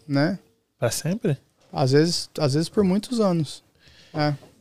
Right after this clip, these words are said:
Speaker 2: E aí essa pessoa tem que fazer, tem que fazer o xixi no copo pra ver
Speaker 1: É.
Speaker 2: se ela não tá usando
Speaker 1: Aí,
Speaker 2: droga?
Speaker 1: exato. Aí quando você vai fazer, quando você vai pegar a prescrição,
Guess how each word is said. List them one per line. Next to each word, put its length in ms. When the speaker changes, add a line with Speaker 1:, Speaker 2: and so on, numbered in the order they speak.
Speaker 2:
E 140
aí 260
essa 240
pessoa 320
tem 160
que 60
fazer, 560
tem 180
que 60
fazer 340
o 60
xixi 300
no 100
copo 340
pra 200
ver 100
Speaker 1:
É. 80
Speaker 2:
se 80
ela 100
não 140
tá 80
usando 220
Speaker 1:
Aí, 280
Speaker 2:
droga? 220
Speaker 1:
exato. 640
Aí 480
quando 240
você 100
vai 140
fazer, 400
quando 180
você 60
vai 120
pegar 300
a 60
prescrição, 760